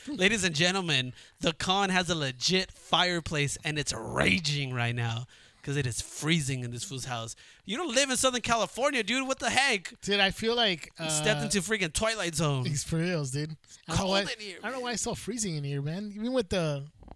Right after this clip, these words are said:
Speaker 2: the
Speaker 1: It's a
Speaker 2: fireplace
Speaker 1: legit
Speaker 2: on.
Speaker 1: fire, though. That's a nice fire, dude. I'm not gonna lie.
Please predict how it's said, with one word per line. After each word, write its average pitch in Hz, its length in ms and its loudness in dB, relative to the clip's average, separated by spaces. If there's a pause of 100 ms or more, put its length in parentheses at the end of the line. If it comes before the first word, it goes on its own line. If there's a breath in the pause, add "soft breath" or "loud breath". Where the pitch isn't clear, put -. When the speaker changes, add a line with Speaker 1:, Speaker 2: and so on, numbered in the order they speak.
(760)
Speaker 2:
the 226 80 4
Speaker 1:
It's - 120 2
a 262 60 6
Speaker 2:
fireplace 208 260 2
Speaker 1:
legit 202 220 6
Speaker 2:
on. 139 80 -2
Speaker 1:
fire, 180 260 4
though. 143 60 -2
That's 160 160 -2
a 151 60 -6
nice 120 280 -8
fire, 104 320 -14
dude. 101 220 -8
I'm 120 80 -12
not 120 120 -12
gonna 104 160 -20
lie. 110 340 -16